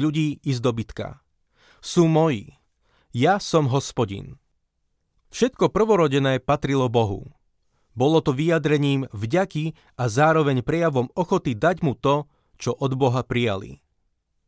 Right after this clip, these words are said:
To neznamená, že prvorodení museli ísť do služby Bohu, ale museli byť vykúpení na znak toho, že Bohu patrili.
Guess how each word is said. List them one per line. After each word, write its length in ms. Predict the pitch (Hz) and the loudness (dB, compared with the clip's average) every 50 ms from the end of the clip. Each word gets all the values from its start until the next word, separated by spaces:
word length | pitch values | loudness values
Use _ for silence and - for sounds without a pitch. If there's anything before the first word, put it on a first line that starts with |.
| _ _ _ _ _ - 139 | _ _ _ _ _ 0 2
To 80 | 143 | 2
neznamená, 720 | 175 233 247 196 202 170 156 147 139 139 139 131 135 135 - - - _ | 2 2 2 2 2 2 4 4 4 2 2 2 0 -2 -4 -10 -18 _
že 160 | - - 143 | -2 0 2
prvorodení 720 | 139 - 170 202 196 202 180 156 143 135 139 135 131 120 | 2 4 2 4 4 4 4 4 4 4 2 2 2 2
museli 400 | 120 147 220 - - 196 175 147 | 0 0 -2 0 0 0 0 0
ísť 320 | - 147 131 123 - - 120 | 0 0 -2 -2 -2 -4 -2
do 160 | 110 160 170 | 0 0 0
služby 320 | - 170 156 117 117 131 | 0 0 -2 0 0 -2
Bohu, 480 | 120 107 143 160 156 131 120 98 120 127 - _ _ _ _ _ _ _ | -2 0 0 0 0 0 -2 -6 -8 -12 -20 _ _ _ _ _ _ _
ale 240 | - 113 117 120 120 | -4 0 0 2 2
museli 400 | 123 156 196 - - 226 208 208 160 | 2 2 0 0 0 0 0 0 -2
byť 120 | 131 113 101 107 | -2 -4 -2 -2
vykúpení 560 | 143 190 - 202 208 190 - 208 190 170 143 | -4 -2 0 0 0 0 0 0 0 2 2
na 240 | 123 127 160 196 180 | 2 2 2 0 0
znak 240 | - 160 120 - | 0 -2 -2 -2
toho, 480 | - - 139 143 143 147 147 151 151 _ _ _ _ _ - | -2 0 0 2 2 2 0 -2 -4 _ _ _ _ _ -6
že 160 | 101 107 107 | -4 -2 -2
Bohu 320 | 95 117 139 131 139 131 | 0 0 0 2 0 -2
patrili. 640 | - - 117 123 - - 110 101 92 85 - - - | -2 -2 -2 -2 0 -2 -2 -2 -4 -6 -10 -16 -20